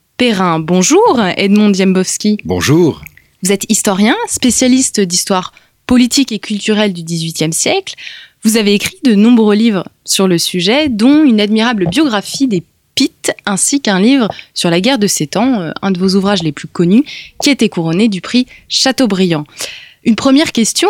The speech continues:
Speaker 1: euh, Edmond Diembowski, avant d'entamer, euh, plus précisément, euh, le thème de votre ouvrage.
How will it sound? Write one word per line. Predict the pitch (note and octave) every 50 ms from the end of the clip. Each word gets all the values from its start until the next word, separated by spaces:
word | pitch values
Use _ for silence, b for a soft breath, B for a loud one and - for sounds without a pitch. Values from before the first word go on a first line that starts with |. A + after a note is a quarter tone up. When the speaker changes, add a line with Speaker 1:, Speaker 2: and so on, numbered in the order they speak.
| G#4 F#4 C4
Speaker 1:
euh, | G#3+ F#3+ F#3 F#3 F#3 F3+ F3+ F3+ F3 E3 -
Edmond | - G3+ G3+ G3+ G3
Diembowski, | F3+ F#3+ F#3 F3+ F3 F3+ - - - - - D4 D#4+ B3
avant | G3 E3 F3 F3 F3
d'entamer, | F3 F3+ F#3 - G#3 G#3 A3 A#3 C#4 D4 A#3+ F#3+ E3
euh, | D#3+ D#3
plus | D#3 - - A3
précisément, | - - A#3 G#3+ - - A3 G3+ F#3+ A3 A3 A3+ B3 B3 A3 F3+
euh, | E3 D#3+
le | E3+ F3 F3+
thème | - - D#4 D#4+ D4 B3
de | F#3 F3+
votre | E3+ F3 E3+ - -
ouvrage. | A3+ G#3 G#3+ A#3 D4 F4 E4+ C4+ G3